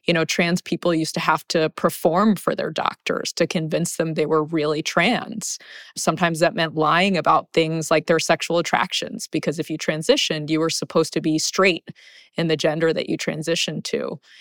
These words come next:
And now there are many different groups that are moving farther toward informed consent models. So the World Professional Association for Transgender Health puts out, uh, standards of care, and those have changed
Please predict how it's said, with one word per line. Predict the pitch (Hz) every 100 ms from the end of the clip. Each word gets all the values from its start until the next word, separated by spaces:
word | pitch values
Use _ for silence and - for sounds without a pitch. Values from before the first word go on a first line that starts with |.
| - -
And | 180 170
now | 196 302
there | 240 175
are | 160
many | 160 175 220
different | 185 165 147
groups | 156 - -
that | 151
are | 151
moving | 156 165 170 170 160
farther | 160 - 151 160 165 160
toward | - 165 156 156
informed | 151 - 156 160
consent | 160 - - 147
models. | 160 - - - -
So | - 151 151 - - -
the | 170
World | 175 180
Professional | - 180 151 - 160 151 -
Association | 160 - 156 - 156 -
for | 156 156
Transgender | - 151 160 151 151
Health | 165 226 247 -
puts | 156 -
out, | 143 60 -
uh, | 147
standards | 165 - 170 160 151 160
of | -
care, | - 151 113 -
and | - 165
those | 233 294
have | 165
changed | - 202 208 151 - -